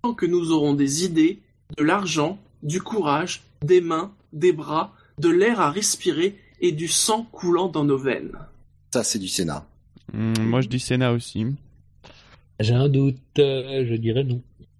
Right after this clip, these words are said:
Speaker 1: Eh bien, c'est Fab qui a raison, car c'est une citation d'Enzo Ferrari. C'est vrai qu'en finance, c'est plus une citation, enfin, on pourrait, c'est plus large que de piloter, qu'on regarde
Speaker 3: Oui,
Speaker 1: bien.
Speaker 3: c'est vrai, ouais,
Speaker 1: Le
Speaker 3: oui.
Speaker 1: courage, l'argent, les mains et tout. Deuxième citation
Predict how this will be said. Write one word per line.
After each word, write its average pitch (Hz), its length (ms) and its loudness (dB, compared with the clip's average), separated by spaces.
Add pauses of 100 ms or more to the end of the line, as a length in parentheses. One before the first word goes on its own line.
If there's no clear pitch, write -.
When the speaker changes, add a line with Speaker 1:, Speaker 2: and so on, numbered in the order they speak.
Speaker 1:
Eh 185 40 0
bien, 226 100 4
c'est 311 180 2
Fab 247 420 0
qui 240 180 -2
a 196 60 2
raison, 180 280 0
car - 180 -4
c'est 202 220 -2
une 220 80 -2
citation 294 580 -2
d'Enzo 277 500 2
Ferrari. - 680 -4 (880)
C'est - 120 -2
vrai 170 80 0
qu'en 147 180 0
finance, 202 320 2
c'est 170 80 -4
plus 202 220 -8
une 202 80 2
citation, 180 420 -4
enfin, 165 140 0
on 156 60 0
pourrait, 160 300 0 (580)
c'est - 280 0
plus 233 140 2
large - 280 2
que - 100 -4
de 202 140 2
piloter, 202 640 -2 (240)
qu'on 175 140 -2
regarde 160 300 2
Speaker 3:
Oui, 127 80 2
Speaker 1:
bien. 143 80 2
Speaker 3:
c'est 139 140 -2
vrai, 117 240 2
ouais, 110 200 0
Speaker 1:
Le 113 100 2
Speaker 3:
oui. 117 60 -4
Speaker 1:
courage, 175 440 2
l'argent, 170 540 2
les 180 160 4
mains 156 380 0
et - 80 -4
tout. - 140 -20 (480)
Deuxième 311 380 2
citation 185 760 -4